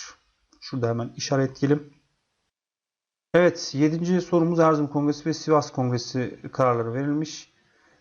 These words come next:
Ee, her türlü yabancı işgal ve istilasına karşı ve Osmanlı hükümetin çöküşü halinde millet hep birlikte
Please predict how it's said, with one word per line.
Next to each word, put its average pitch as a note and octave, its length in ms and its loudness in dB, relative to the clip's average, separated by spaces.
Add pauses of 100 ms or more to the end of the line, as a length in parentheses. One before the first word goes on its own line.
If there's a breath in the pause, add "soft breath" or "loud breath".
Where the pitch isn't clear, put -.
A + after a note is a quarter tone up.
(160)
Ee, B2+ 60 -2
her B2 440 2
türlü E3+ 180 -4
yabancı D#3+ 400 2
işgal D#3 380 0
ve C#3+ 60 0
istilasına C#3+ 580 0
karşı C#3 360 0
ve C#3+ 40 -2
Osmanlı C#3 480 0
hükümetin C3 480 0
çöküşü C#3 380 0
halinde C3+ 260 4
millet C#3 300 0
hep C#3 180 -4
birlikte C3+ 460 -2